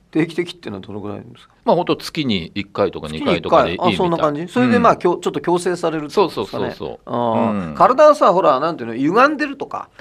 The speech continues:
Speaker 2: そうなんですよ。
Speaker 1: そうなんですよね。
Speaker 2: そういうこと。
Speaker 1: あー。
Speaker 2: 歪んでるからね。
Speaker 1: あ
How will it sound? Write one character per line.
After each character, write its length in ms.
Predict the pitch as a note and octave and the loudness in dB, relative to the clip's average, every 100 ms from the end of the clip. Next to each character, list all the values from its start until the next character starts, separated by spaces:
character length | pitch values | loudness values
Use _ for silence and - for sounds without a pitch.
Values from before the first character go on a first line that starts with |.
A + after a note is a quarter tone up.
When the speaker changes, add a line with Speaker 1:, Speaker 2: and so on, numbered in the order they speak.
| - | -20
Speaker 2:
そ 180 | - E3+ | -2 0
う 40 | F3 | 2
な 60 | |
ん 40 | D4+ | 2
で 60 | |
す 20 | |
よ。 60 | D4+ | 2
Speaker 1:
そ 40 | |
う 40 | E3 | 2
な 60 | |
ん 20 | A#2 | -2
で 60 | |
す 40 | A2 | -6
よ 60 | |
ね。 120 | F3+ D4+ | -6 -6
Speaker 2:
そ 140 | - | -6
う 20 | B2+ | -4
い 20 | |
う 20 | |
こ 120 | A#2+ | -4
と。 180 | - - | -6 -6
Speaker 1:
あ 640 | A#2+ G#2+ G#2+ G#2 G2 F2+ | -4 -2 -2 -4 -6 -6
ー。 40 | G#2 | -6
Speaker 2:
歪 240 | A2 B2 | -4 -4
ん 40 | A#2+ | -4
で 80 | A2+ | -4
る 80 | |
か 60 | B2 | -4
ら 180 | A2+ | -4
ね。 80 | |
Speaker 1:
あ 20 | G#2+ | -4